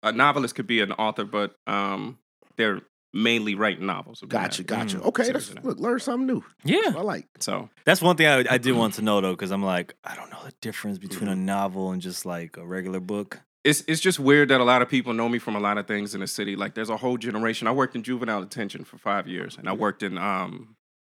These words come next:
Speaker 1: homes and centers for abused and abandoned runaway youth
Speaker 2: Mm-hmm.
Speaker 1: and new Braunfels.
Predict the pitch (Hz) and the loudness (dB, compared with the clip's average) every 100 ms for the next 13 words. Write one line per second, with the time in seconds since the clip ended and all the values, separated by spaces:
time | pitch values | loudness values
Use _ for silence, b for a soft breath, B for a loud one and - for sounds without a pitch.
0 | _ _ _ _ 143 143 143 135 113 - | _ _ _ _ 4 6 4 2 -2 0
1 | 127 127 107 - 117 110 104 98 98 110 | -2 0 -4 -2 0 0 0 0 -2 0
2 | 123 120 120 98 110 110 107 101 104 98 | 0 0 -2 -2 -2 -2 -2 -2 -4 -4
3 | 98 98 110 - _ 120 104 107 _ _ | -4 -4 -8 -10 _ -10 -8 -8 _ _
4 | - 107 107 101 104 107 104 101 104 98 | -2 2 2 2 0 2 2 2 -2 -2
5 | - | -6